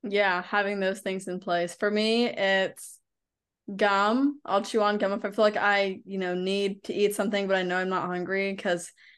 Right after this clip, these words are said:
usually it's when I'm home all day, then I'm more likely to feel like I have to eat more. But in reality,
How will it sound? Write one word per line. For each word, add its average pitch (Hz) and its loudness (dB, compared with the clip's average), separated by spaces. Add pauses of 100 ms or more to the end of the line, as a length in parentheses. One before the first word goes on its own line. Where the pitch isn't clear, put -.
(120)
usually 311 4
it's 320 0
when 277 4
I'm 226 4
home 208 0
all 226 2
day, 277 -2 (320)
then 196 -2
I'm 196 0
more 196 0
likely 196 0
to 190 -4
feel 196 2
like 196 0
I 202 2
have 202 0
to 196 -4
eat 196 -4
more. 214 0
But 202 2
in 254 4
reality, 214 2